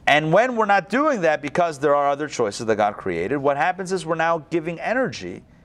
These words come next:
giving credence to the, to the dark side. God created the villain, but we should at least say, "Well, that's the villain. Who wants the villain? That, that's the bad guy."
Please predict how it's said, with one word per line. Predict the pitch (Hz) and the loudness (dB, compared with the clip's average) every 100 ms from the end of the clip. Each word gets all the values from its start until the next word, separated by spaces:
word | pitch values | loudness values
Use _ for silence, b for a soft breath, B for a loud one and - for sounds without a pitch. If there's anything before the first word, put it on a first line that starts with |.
| _ | _
giving | 160 165 165 | -4 -2 -4
credence | - 220 285 151 120 135 - b b b b - | -6 -4 0 0 -2 -6 -10 b b b b -6
to | - 185 | -2 0
the, | 190 170 - | 0 -4 -6
to | - 190 | -4 -2
the | |
dark | 196 226 381 | 2 0 0
side. | - 82 85 | -4 -4 0
God | 165 202 - | 0 0 -2
created | - 165 170 339 320 190 131 110 B B B B | -2 0 2 2 0 0 0 -6 B B B B
the | 139 143 | -2 0
villain, | 131 123 131 180 175 - - - - - - - - - - - | 0 0 0 -6 -10 -18 -20 -20 -20 -20 -20 -20 -20 -20 -20 0
but | - 247 | 4 6
we | 226 247 | 4 2
should | - 233 | 4 4
at | 226 | 4
least | 262 277 - | 2 0 2
say, | 285 320 262 | 2 2 0
"Well, | 165 160 | 2 2
that's | 160 - | 0 0
the | 214 | -2
villain. | 180 311 196 120 120 | 2 2 4 2 0
Who | 170 | 0
wants | 214 180 | -2 -2
the | 175 | -4
villain? | 220 262 101 | 0 0 0
That, | 104 - | -4 -4
that's | 147 - | -6 -4
the | 190 | -2
bad | 277 247 | 0 0
guy." | 113 80 | 0 -6